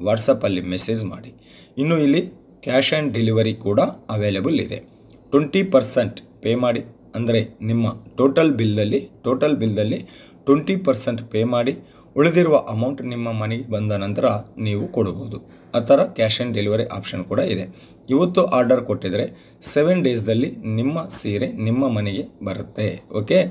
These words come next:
ಸೆವೆನ್ ಡೇಸ್, minimum delivery days ಸೆವೆನ್ ಡೇಸ್, ಇಂಡಿಯಾ ಲೆವೆಲ್‌ದಲ್ಲಿ, throughout ಇಂಡಿಯಾ ಲೆವೆಲ್‌ದಲ್ಲಿ. ಇನ್ನು other countries, ಫಾರಿನ್ ಕಂಟ್ರೀಸ್ಗೆ ಇನ್ನೊಂದು ಏಳು ದಿವಸ ಜಾಸ್ತಿ ತಗಂತೆ. ಅಂತಂದರೆ ಫಿಫ್ಟೀನ್ ಡೇಸಲ್ಲಿ ಎಲ್ಲಿದ್ದರೆ ಕೂಡ ಇಂಟರ್ನ್ಯಾಷನಲ್ ಲೆವೆಲ್‌ದಲ್ಲಿ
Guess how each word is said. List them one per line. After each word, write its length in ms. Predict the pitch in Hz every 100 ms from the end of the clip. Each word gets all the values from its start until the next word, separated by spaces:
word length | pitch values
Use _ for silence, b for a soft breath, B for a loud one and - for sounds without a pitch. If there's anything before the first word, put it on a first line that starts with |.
| B B -
ಸೆವೆನ್ 400 | - 165 175 113
ಡೇಸ್, 200 | 92 113
minimum 400 | 135 160 156 151
delivery 400 | 120 117 117 110
days 180 | 208 - -
ಸೆವೆನ್ 400 | - 127 123 110
ಡೇಸ್, 260 | 92 - -
ಇಂಡಿಯಾ 340 | 127 151 156 120
ಲೆವೆಲ್‌ದಲ್ಲಿ, 560 | 98 87 87 87 78
throughout 460 | 87 139 156 156 113
ಇಂಡಿಯಾ 260 | 107 107 104
ಲೆವೆಲ್‌ದಲ್ಲಿ. 580 | 92 90 87 87 90 - B B B B B B B -
ಇನ್ನು 500 | 147 143 - - 143
other 220 | 151 143
countries, 420 | 131 123 123 -
ಫಾರಿನ್ 360 | - 127 131 123
ಕಂಟ್ರೀಸ್ಗೆ 600 | 113 107 107 - 339 - B B B
ಇನ್ನೊಂದು 340 | 190 190 175 196
ಏಳು 340 | 147 139 135
ದಿವಸ 180 | 123 127
ಜಾಸ್ತಿ 420 | 170 117 - -
ತಗಂತೆ. 380 | - 92 92 -
ಅಂತಂದರೆ 320 | 127 - 196
ಫಿಫ್ಟೀನ್ 420 | - 170 - 160
ಡೇಸಲ್ಲಿ 440 | 120 117 113 160 151
ಎಲ್ಲಿದ್ದರೆ 380 | 117 113 107 104
ಕೂಡ 160 | 113 175
ಇಂಟರ್ನ್ಯಾಷನಲ್ 640 | 120 113 113 110 104 110 104
ಲೆವೆಲ್‌ದಲ್ಲಿ 640 | 98 95 98 95 127 113